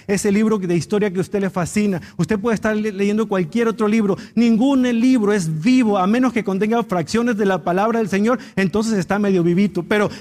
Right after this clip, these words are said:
la palabra del Señor está viva porque esa es palabra viva de Dios y es poderosa.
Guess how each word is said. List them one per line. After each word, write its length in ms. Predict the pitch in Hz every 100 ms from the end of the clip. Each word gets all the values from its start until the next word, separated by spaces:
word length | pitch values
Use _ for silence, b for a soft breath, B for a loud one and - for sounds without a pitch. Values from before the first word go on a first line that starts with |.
| -
la 200 | 196 165
palabra 480 | 170 196 247 262
del 120 | 226 175
Señor 300 | 180 208 220
está 340 | - 220 202
viva 500 | 156 247 277 180 196 B
porque 320 | - 202 202 233
esa 160 | 220
es 100 | 226
palabra 560 | - 208 190 220 220 208
viva 240 | 202 233
de 140 | 220 202
Dios 640 | 240 294 277 - - - _ _ _ _ _ -
y 80 |
es 100 | 240
poderosa. 840 | 247 254 233 233 247 240 220 113 -